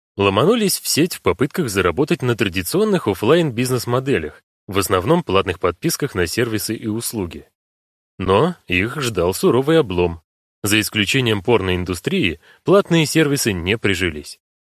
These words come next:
Люди категорически отказывались платить в сети за какой бы то ни было контент или онлайн-сервисы. Музыку, фильмы, книги, информацию, отвечающую всем стандартам профессиональной прессы, чаты, интернет-радио, программное обеспечение и тому подобное.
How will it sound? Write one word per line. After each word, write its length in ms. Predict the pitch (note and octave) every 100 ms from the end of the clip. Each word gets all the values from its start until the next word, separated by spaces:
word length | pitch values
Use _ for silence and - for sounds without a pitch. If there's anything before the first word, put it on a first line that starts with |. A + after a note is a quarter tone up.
| -
Люди 360 | G2+ D#3 G#2
категорически 880 | F2+ A#2 - B2+ C#3+ D3 - F2 -
отказывались 640 | E2 D#2+ A2 G#2 F#2+ F2 -
платить 380 | G2 F#2 G2
в 60 | -
сети 300 | - E3+ C3+ _ -
за 160 | G#2+ B2
какой 320 | A2 A#2+ D3+
бы 120 | B2+
то 140 | A#2+
ни 160 | G#2+ F2+
было 220 | F2 E2+
контент 440 | - E2 D#2+ D3 D3+
или 220 | B2+ D3+
онлайн-сервисы. 1120 | D#3 - G2+ F#2 F2 F2 - G#2 D#2+ D#2+ - - _ _ _ G2+
Музыку, 500 | C#3 E3 D3 A2 F#2+
фильмы, 420 | - C3+ C3 G2+
книги, 520 | F#2+ A2+ C3 G#2 A#2
информацию, 720 | F#2+ F2+ E2+ A#2+ B2+ A#2 G#2+ - -
отвечающую 680 | G2+ G2 A2 G#2 F2+ G2
всем 180 | F2+ G2
стандартам 520 | F2+ G2 F#2+ F#2 F#2
профессиональной 640 | F2+ F#2+ - G2 F#2+ F#2 F#2
прессы, 460 | F#2+ F#2 F2 E2 - _ _ _
чаты, 480 | - G2 C#3 B2 G#2
интернет-радио, 880 | G2+ G2 G#2 E3+ - G#2+ C#3+ A2+ G2+
программное 640 | - E2 G#2 A2 F#2 E2+
обеспечение 720 | D#2+ E2+ - C#3+ A#2+ A#2 G#2+
и 160 | - A#2
тому 300 | G#2+ G2+ F#2+
подобное. 600 | G2+ F2+ D#2+ D#2 D2